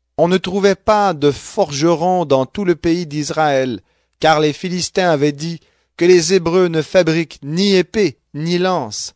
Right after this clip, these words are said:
Et chaque homme en Israël descendait chez les Philistins pour aiguiser son soc, sa pioche,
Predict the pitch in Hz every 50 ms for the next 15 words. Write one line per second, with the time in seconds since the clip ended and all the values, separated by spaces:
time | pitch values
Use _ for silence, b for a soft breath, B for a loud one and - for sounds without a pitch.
0 | _ _ _ _ _ _ _ _ _ - 127 143 131 - - 190 175 - - -
1 | 208 196 170 156 143 135 135 135 131 143 151 160 170 180 185 175 147 131 120 147
2 | 151 147 - 180 170 170 165 147 151 135 120 - - - 135 127 127 117 - -
3 | 180 147 131 120 - - - 165 165 170 b b b b b b b _ - 180
4 | 175 143 - - - 165 185 185 165 165 190 190 175 180 214 214 185 - - 160
5 | 160 156 - - 214 185 - _ - - _ _ - - - 143 139 - - 156
6 | 180 175 180 147 - - -